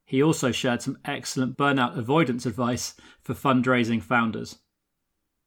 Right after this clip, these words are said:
Here's a little snapshot of that advice. Delegate. Don't expect to be the hands-on, omnipresent business leader you usually are.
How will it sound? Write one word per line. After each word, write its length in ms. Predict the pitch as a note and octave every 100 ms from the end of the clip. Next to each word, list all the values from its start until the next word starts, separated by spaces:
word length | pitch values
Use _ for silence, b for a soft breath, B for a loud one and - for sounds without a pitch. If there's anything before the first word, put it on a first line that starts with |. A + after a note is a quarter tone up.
| _
Here's 260 | F3 F3
a 40 | D#3
little 160 | C3+
snapshot 560 | B2 - D3 - - A#2
of 80 | A2
that 140 | A2+
advice. 520 | A2 A#2 A2+ A2 - - _ _ _ _ _ _ _ _ _ _ _ _ _
Delegate. 540 | C#3 C3+ A#2+ G#2 - - _ _ _ _ _ _ _
Don't 160 | D#3 E3
expect 380 | C3+ - E3 -
to 60 |
be 100 | C3+
the 100 | B2
hands-on, 540 | B2+ C#3 C3+ C3 B2 A#2
omnipresent 720 | D3+ D3+ C#3 - C#3+ A#2+ C#3
business 320 | D#3 C#3 B2
leader 180 | B2+ A#2+
you 160 | A#2 A#2+
usually 460 | B2 C#3 A#2 A2+
are. 240 | A2+ B2